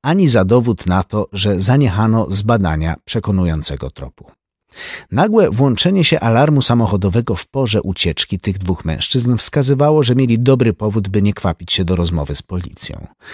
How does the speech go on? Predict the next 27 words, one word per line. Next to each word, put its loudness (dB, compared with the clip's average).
Ponadto 0
Strike 2
nie 4
był 4
pewny, 2
czy 0
Bristow 2
wie, 2
jaką 0
jakość 0
miewają 2
nagrania 2
z 0
monitoringu, 0
ale 2
sam 4
widział 6
mnóstwo 4
zamazanych 2
czarno-białych 2
obrazów, 0
na 2
których 4
nie 6
sposób 0
dojrzeć -2
twarzy. -14